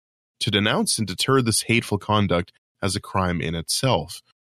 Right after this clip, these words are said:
Now, the bill would also raise the, quote, "maximum punishments for the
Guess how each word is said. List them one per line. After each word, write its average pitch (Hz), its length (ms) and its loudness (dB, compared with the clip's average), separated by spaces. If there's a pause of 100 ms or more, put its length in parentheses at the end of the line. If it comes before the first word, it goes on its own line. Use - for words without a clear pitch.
(180)
Now, 98 100 4
the 98 100 2
bill 170 260 6
would 175 100 6
also 117 400 6
raise 98 400 2
the, 95 160 2
quote, 101 340 2 (340)
"maximum 123 580 2
punishments 131 540 0
for - 160 -4
the 90 220 0